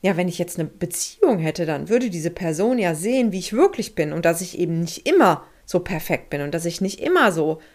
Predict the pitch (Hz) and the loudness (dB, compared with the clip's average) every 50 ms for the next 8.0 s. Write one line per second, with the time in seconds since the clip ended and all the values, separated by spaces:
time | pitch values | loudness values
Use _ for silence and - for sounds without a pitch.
0 | _ - 180 180 170 170 - 180 175 170 - 160 - - - 151 - - 180 180 | _ 0 2 2 2 2 0 -4 -4 -4 -6 -8 -8 -4 -6 -6 -4 -4 -2 0
1 | 175 175 180 180 175 175 160 - 185 190 240 320 - - 190 185 214 269 - - | 0 2 2 2 0 0 -4 -2 0 0 0 0 0 0 0 2 2 0 -2 -6
2 | - - - - - _ _ _ _ _ _ _ _ _ _ _ _ _ _ _ | -18 -20 -20 -20 -20 _ _ _ _ _ _ _ _ _ _ _ _ _ _ _
3 | - 226 240 240 - - - - - 214 208 - - 220 214 233 262 302 285 285 | 4 6 6 6 4 2 -8 -4 0 0 0 4 6 6 6 8 6 4 2 2
4 | - 311 285 - - 208 226 277 - - 311 302 - - 196 208 190 208 247 240 | 4 2 2 2 4 4 4 4 6 6 4 4 4 2 0 4 6 6 4 4
5 | - - - 180 202 208 196 233 277 320 339 294 - - 214 233 233 233 - - | 2 2 4 4 6 6 6 6 4 4 2 0 0 2 2 2 2 0 -4 -10
6 | - - 202 202 208 214 220 220 214 - 254 226 226 214 - - 415 - - - | -2 0 4 4 4 4 4 2 2 2 -2 -4 -4 -4 4 2 4 4 2 -6
7 | - 165 - - 165 156 165 127 131 160 156 143 139 - - 147 147 147 156 | -6 -6 -4 -4 -4 -4 -2 -2 -2 -2 -4 -4 -6 -6 -4 -4 -4 -4 -6